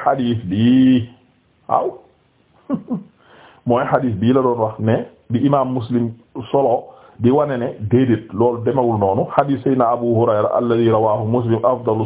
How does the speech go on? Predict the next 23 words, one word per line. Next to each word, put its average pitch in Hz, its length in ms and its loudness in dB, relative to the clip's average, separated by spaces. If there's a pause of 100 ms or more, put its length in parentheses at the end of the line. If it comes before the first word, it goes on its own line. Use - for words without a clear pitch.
siyami 104 340 2
ba'da 104 300 0
Ramadan, 95 460 0
shahrullahil 92 920 0 (880)
muharram. 104 500 -6 (640)
Waaw 90 240 -2
kay. - 160 2 (400)
<laughs> - 880 -20
Waaw. - 220 0 (1300)
Waaw. 220 220 0 (1400)
Waaw. - 180 0 (520)
Te - 60 6 (120)
imaamu 247 360 0
Tirmidhi 202 440 0 (640)
di 131 100 2
wane 208 260 2
ne 196 100 0
tamit 196 240 0
hadith 180 260 -2
boobu 165 220 2
dara 147 180 2
la 185 120 2
wérul. 165 340 2